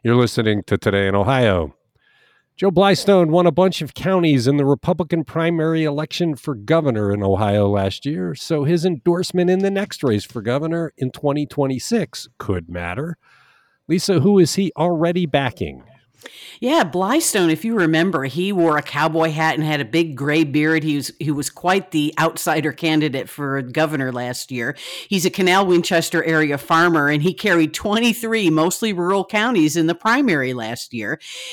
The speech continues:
Speaker 2: He is endorsing Matt Mayer for governor in twenty twenty-six. Mayer is a Columbus man. He's a conservative policy researcher with Opportunity Ohio. He is a first-time candidate. His agenda includes eliminating the state income tax,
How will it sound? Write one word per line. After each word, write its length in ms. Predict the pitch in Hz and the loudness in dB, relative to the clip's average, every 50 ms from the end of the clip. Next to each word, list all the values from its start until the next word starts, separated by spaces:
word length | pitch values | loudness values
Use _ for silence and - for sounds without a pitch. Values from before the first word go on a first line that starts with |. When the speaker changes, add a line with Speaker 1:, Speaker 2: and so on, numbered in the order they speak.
| - - - | -16 -10 -4
Speaker 2:
He 220 | 247 269 294 320 | -2 0 0 0
is 140 | 302 269 269 | 0 0 0
endorsing 640 | 254 233 196 214 196 202 196 - - 214 190 185 - | 0 0 2 2 2 2 0 -2 -2 -2 -2 -2 -2
Matt 360 | - 151 170 180 185 214 - - | -4 -4 -2 0 0 0 -2 -2
Mayer 580 | - 185 185 180 180 180 185 175 156 131 101 110 | -2 0 2 2 4 4 4 4 4 2 -2 -6
for 200 | - - 147 131 | -10 -10 -10 -8
governor 480 | 117 143 127 120 113 123 123 131 147 156 | -6 -6 -6 -6 -4 -4 -4 -2 -2 -2
in 120 | 143 131 | -2 -2
twenty 360 | 131 - - 151 147 147 139 | -4 -4 -4 -2 0 0 -2
twenty-six. 880 | 127 - - 147 139 127 127 120 - - - 143 113 - - - - - - - - - - - | -4 -6 -6 -4 -4 -4 -4 -4 -6 -6 -4 -6 -6 -6 -8 -10 -10 -10 -12 -16 -20 -20 -14 -6
Mayer 380 | - 165 165 170 180 190 185 170 | -2 0 2 4 4 4 4 4
is 180 | 160 156 131 | 2 0 0
a 40 | 156 | -4
Columbus 580 | - - 170 147 156 165 180 175 175 - - - | -4 -4 -2 0 2 2 2 2 0 0 0 0
man. 300 | 156 147 139 139 156 190 | 0 0 0 0 0 0
He's 440 | 180 160 180 160 160 165 160 139 143 | 0 0 2 2 2 2 2 0 -2
a 100 | 156 143 | -2 -2
conservative 720 | - 165 147 - - - 185 180 170 180 151 147 113 - | -2 -4 -4 -4 -2 -2 -2 0 0 0 0 -2 -4 -6
policy 500 | - - 175 175 165 156 - - 160 139 | -4 -2 0 0 0 0 -2 -4 -6 -4
researcher 680 | 131 139 135 131 - - 147 143 156 151 - 170 170 196 | -4 -4 -6 -6 -4 -4 -4 -4 -4 -4 -4 -4 -4 -2
with 320 | 247 185 127 123 - - - - | -2 -4 -4 -4 -6 -10 -6 -2
Opportunity 840 | 143 151 156 - 160 143 - - 170 151 156 147 131 139 135 139 - | -2 -2 0 -2 -4 -6 -2 0 2 2 2 0 -2 -4 -4 -4 -4
Ohio. 760 | 143 139 131 127 - - 151 160 170 165 151 127 120 131 156 - - - - - _ | -4 -4 -6 -6 -8 -4 -2 0 0 0 0 0 0 -2 -4 -6 -10 -18 -20 -12 _
He 120 | - 156 | -2 0
is 100 | 143 120 | 0 0
a 40 | 135 | -2
first-time 560 | - - 147 143 143 - - 165 160 185 214 | -6 -6 -6 -4 -4 -4 -2 -2 -2 -2 -2
candidate. 540 | - 190 139 120 120 117 107 127 180 240 - - - - - - - | -2 -4 -4 -4 -4 -4 -2 -2 -2 -4 -6 -10 -18 -18 -18 -12 -4
His 180 | - 185 170 139 | -2 -2 0 0
agenda 640 | 160 151 123 156 165 196 247 269 190 160 139 151 151 | -2 -2 0 0 2 2 4 2 2 2 2 0 0
includes 540 | 147 160 165 165 - 175 165 160 160 139 - - | 0 0 -2 0 0 2 2 2 2 0 -2 -6
eliminating 680 | 143 147 151 165 185 196 202 196 196 196 185 190 180 | -4 -2 0 2 2 2 2 2 2 0 0 0 0
the 60 | 156 | -2
state 320 | 139 - - 175 170 165 - | -2 -2 -2 0 0 0 2
income 400 | 165 170 185 185 - 196 180 180 | 2 2 2 0 0 -2 -2 -2
tax, 500 | 170 175 180 165 175 214 - - - - | -2 -2 -2 0 0 -2 -2 -6 -8 -12